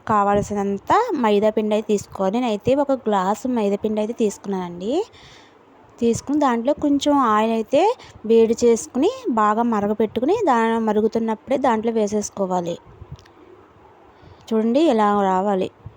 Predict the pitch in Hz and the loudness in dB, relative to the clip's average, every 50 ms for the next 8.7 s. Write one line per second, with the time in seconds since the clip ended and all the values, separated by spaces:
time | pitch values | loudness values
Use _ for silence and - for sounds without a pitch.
0 | _ _ - 196 214 208 202 202 214 220 226 226 220 214 - - 294 - - 277 | _ _ -6 -2 0 0 0 0 0 0 0 0 -2 -2 -2 -4 -4 0 0 0
1 | 262 - 262 254 240 - - 226 214 208 208 214 214 220 226 220 220 208 196 202 | 0 0 -2 -4 -4 -2 -2 0 0 0 0 2 2 2 2 0 0 0 0 -2
2 | 196 196 190 190 196 226 285 349 427 453 392 311 262 - - 208 202 202 202 196 | -2 -2 -4 -2 0 0 0 0 -2 -4 -8 -14 -14 -12 -8 -4 -4 -4 -2 -2
3 | 208 196 - - 208 247 262 254 208 196 - - - 185 180 175 175 175 - - | -4 -6 -6 -4 -4 -2 0 0 -2 -2 -6 -10 -8 -8 -6 -8 -8 -10 -14 -16
4 | - - - - - - - - 220 208 208 214 214 214 - 262 302 359 381 359 | -18 -20 -20 -20 -20 -8 -4 -2 0 2 2 0 0 0 0 0 2 2 2 0
5 | 311 - 269 269 262 262 262 269 269 - - - - - - - - 247 233 240 | 0 0 0 2 2 2 0 -2 -4 -10 -20 -20 -20 -20 -18 -4 -2 0 2 2
6 | 240 240 285 285 - 269 220 202 208 226 214 - - - 202 190 185 185 196 190 | 2 2 0 0 0 0 0 2 0 0 -2 -2 -4 -4 -2 -2 -2 -2 -2 -2
7 | 202 208 214 208 202 220 220 214 220 214 240 240 - 220 196 196 - 214 202 190 | 0 2 2 2 2 0 -2 -2 0 -2 -4 -2 0 0 0 0 0 -2 0 0
8 | 190 - 208 208 202 202 196 196 196 190 185 190 208 | -2 -2 -4 -4 -4 -4 -6 -6 -6 -6 -6 -4 -2